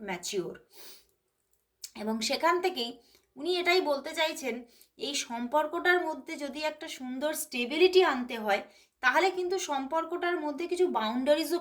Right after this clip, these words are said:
ক্রিয়েট করে রাখতে হবে, এবং সেটা কিছুটা আমাদেরই কিন্তু ভালোর জন্য, এই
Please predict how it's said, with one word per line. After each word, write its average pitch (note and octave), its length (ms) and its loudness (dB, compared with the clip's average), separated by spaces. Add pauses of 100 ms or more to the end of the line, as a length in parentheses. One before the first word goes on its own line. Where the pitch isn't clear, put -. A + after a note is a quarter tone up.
ক্রিয়েট B3+ 380 -2
করে C4+ 160 -4 (100)
রাখতে F#3+ 360 -4
হবে, C4+ 200 0 (540)
এবং C4 160 -2 (140)
সেটা D4 280 2 (840)
কিছুটা E4 420 6 (880)
আমাদেরই F4+ 680 4
কিন্তু F#4 200 0 (140)
ভালোর G3+ 300 2 (100)
জন্য, D3+ 200 -12 (140)
এই C#4 60 -8